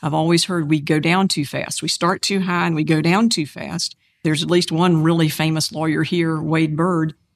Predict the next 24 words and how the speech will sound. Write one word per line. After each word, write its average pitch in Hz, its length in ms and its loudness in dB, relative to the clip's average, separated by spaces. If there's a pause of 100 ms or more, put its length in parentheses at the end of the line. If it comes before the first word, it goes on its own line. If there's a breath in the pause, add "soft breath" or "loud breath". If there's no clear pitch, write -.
(160)
who 160 260 4
that 160 220 -4
he 185 180 -2
doesn't 208 300 2
do 233 160 0
that. - 280 -4
I 139 60 -6
think 165 220 0
he 170 160 0
comes 175 320 0
maybe 165 280 2
ten 180 280 -2
percent 170 400 -2
off 165 240 -8
of 156 120 -10
his 165 280 -4 (260 loud breath)
original 160 540 2
demand, 165 420 0
and 165 140 2
you 185 80 2
can 170 180 0
learn 190 320 2
a 170 60 0
lot 160 440 -2